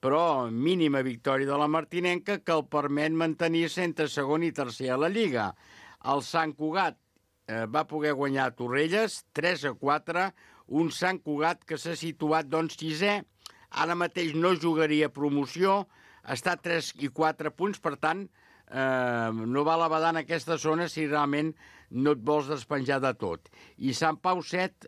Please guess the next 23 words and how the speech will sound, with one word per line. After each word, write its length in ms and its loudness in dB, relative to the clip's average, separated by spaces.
Ribes, 720 0
eh, 120 -2
dos, 540 0
el 60 -12
Sant 200 -6
Pau 160 -2
sembla, 420 -2
Antoni, 420 -4
que 120 -4
van... 880 -4
Vaja, 320 -4
van 220 -4
desaprofitant 760 -2
l'ocasió, 540 0
eh, 180 0
perquè 240 -4
estan 260 -2
marcant 460 -2
gols 460 0
per 160 -2
tot 240 -2
arreu, 400 2
eh? 60 -2